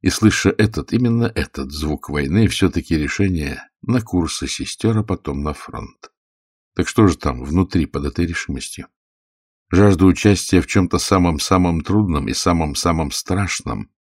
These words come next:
последствия которого все эти костыли, культи, дренажи, гной, перевязки с отмачиванием, со скрипом зубов, боязнь разминуться, пусть с самым тяжёлым, но и самым главным в жизни, не пропустить его,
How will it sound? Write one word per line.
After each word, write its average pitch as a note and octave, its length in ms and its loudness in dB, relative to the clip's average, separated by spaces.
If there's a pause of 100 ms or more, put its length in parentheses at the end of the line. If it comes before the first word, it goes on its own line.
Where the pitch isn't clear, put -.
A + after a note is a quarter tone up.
последствия G2+ 680 6
которого F#2+ 580 6
все - 240 -6
эти - 180 -10
костыли, - 640 -4
культи, D2 540 -2
дренажи, E2 680 2
гной, E2 440 2
перевязки D#2+ 760 -2
с - 140 -6
отмачиванием, C#2+ 880 -6
со C#2 140 -6
скрипом E2 500 -4
зубов, F2 480 0 (640)
боязнь G#2 560 6
разминуться, G2+ 720 6
пусть A2 340 4
с - 120 -2
самым A2+ 380 4
тяжёлым, G#2+ 540 6
но E2+ 80 4
и E2 80 4
самым F#2+ 440 2
главным F#2+ 520 4
в D#2 60 -2
жизни, D2+ 380 2
не D2 200 -4
пропустить - 640 -6
его, D2 320 -4